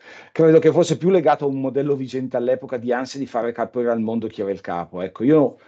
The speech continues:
francamente non è mai che abbia pensato, soprattutto allora, parliamo di vent'anni fa, che diventare ceo fosse un atto necessario innanzitutto. E senza esserlo la mia vita sarebbe stato un fallimento. Certo, ne avevo l'ambizione, ma mi domandavo, nel caso fosse capitato, se sarei stato così come quei modelli di ceo old school,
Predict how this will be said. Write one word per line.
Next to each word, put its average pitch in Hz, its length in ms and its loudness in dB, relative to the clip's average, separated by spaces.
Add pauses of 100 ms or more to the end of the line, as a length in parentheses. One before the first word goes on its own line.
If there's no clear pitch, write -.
(100)
francamente 120 440 -2
non 107 160 -2
è 104 140 -6
mai 104 340 -2
che 107 120 -8
abbia 101 200 -2
pensato, 98 460 -6
soprattutto 104 600 -4
allora, 107 320 0
parliamo 104 240 0
di 107 80 -2
vent'anni 101 320 -4
fa, 110 120 0
che 110 120 -4
diventare 92 380 -4
ceo 104 200 -2
fosse 101 300 -10
un 101 80 -2
atto 98 240 -4
necessario 90 800 -4
innanzitutto. 85 840 -10 (480)
E 131 140 0
senza 143 440 2
esserlo 123 500 2
la 107 80 0
mia 107 160 0
vita 113 180 -4
sarebbe 101 320 0
stato 107 240 -6
un 101 40 -6
fallimento. 92 440 -6
Certo, 101 340 -2
ne 98 80 -4
avevo 113 260 0
l'ambizione, 95 840 -6 (480)
ma 127 160 4
mi 151 160 6
domandavo, 143 480 2
nel 113 180 -4
caso 135 300 -2
fosse 120 300 -12
capitato, 135 580 -4
se 123 180 -8
sarei 120 320 -2
stato 120 380 -4
così 123 260 0
come 120 240 0
quei 127 160 0
modelli 120 380 2
di 120 100 -4
ceo 123 220 4
old 120 200 4
school, 139 760 2